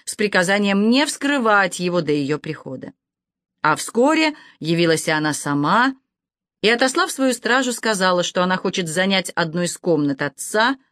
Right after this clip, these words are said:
переночевать в ней и таким образом снова почувствовать себя под родным кровом. Мы,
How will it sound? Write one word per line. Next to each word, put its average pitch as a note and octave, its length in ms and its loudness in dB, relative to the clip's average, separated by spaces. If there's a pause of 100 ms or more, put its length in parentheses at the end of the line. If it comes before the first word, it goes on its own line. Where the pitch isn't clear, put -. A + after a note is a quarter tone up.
(540)
переночевать A#3 720 2
в G#3+ 40 -4
ней F#3 160 2
и - 180 -4
таким E3+ 340 0
образом E3+ 520 0 (340)
снова B3 420 2
почувствовать D#3+ 640 -2
себя D#3 260 0
под C#3+ 200 -6
родным D3 440 -2 (280)
кровом. C#3 520 -6 (1600)
Мы, B3 520 2